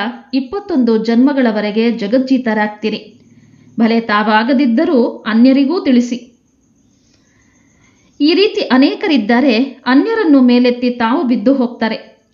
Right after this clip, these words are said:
ಕಾಮ ಮಹಾಶತ್ರುವಾಗಿದೆ, ಒಮ್ಮೆಲೆ ಗುಂಡಿಯಲ್ಲಿ ಬೀಳಿಸಿಬಿಡ್ತದೆ. ಯಾವ ಮಕ್ಕಳು ಕಾಮದ ಮೇಲೆ ಜಯಗಳಿಸುವರೋ ಅವರೇ ಜಗಜ್ಜೀತರಾಗ್ತಾರೆ. ಒಳ್ಳೆಯದು. ಮಧುರಾತಿ ಮಧುರ,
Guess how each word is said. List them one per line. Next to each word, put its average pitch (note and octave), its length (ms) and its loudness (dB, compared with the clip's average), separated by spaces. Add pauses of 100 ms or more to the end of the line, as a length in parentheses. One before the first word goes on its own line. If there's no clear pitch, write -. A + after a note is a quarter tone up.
ಕಾಮ A#3+ 340 2
ಮಹಾಶತ್ರುವಾಗಿದೆ, A3 1400 -6 (360)
ಒಮ್ಮೆಲೆ C#4 560 2
ಗುಂಡಿಯಲ್ಲಿ C4 640 0
ಬೀಳಿಸಿಬಿಡ್ತದೆ. A#3 1120 -2 (360)
ಯಾವ A#3+ 320 2
ಮಕ್ಕಳು A#3 440 2
ಕಾಮದ D4+ 460 -2
ಮೇಲೆ B3 280 4
ಜಯಗಳಿಸುವರೋ A#3+ 1080 0 (240)
ಅವರೇ A3+ 440 2
ಜಗಜ್ಜೀತರಾಗ್ತಾರೆ. G#3+ 1300 -4 (1080)
ಒಳ್ಳೆಯದು. G#3+ 640 0 (720)
ಮಧುರಾತಿ D4+ 540 2
ಮಧುರ, C4 320 0